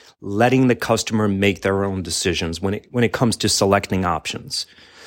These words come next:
We are, think of us as, like, a card dealer at a casino. We deal the cards to the customers,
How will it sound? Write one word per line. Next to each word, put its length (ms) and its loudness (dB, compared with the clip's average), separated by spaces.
We 400 4
are, 420 2
think 240 0
of 120 2
us 320 2
as, 460 2
like, 300 0
a 100 -6
card 540 -2
dealer 480 -8
at 160 -2
a 60 -2
casino. 680 -2
We 380 2
deal 280 2
the 100 2
cards 500 2
to 120 4
the 100 2
customers, 760 0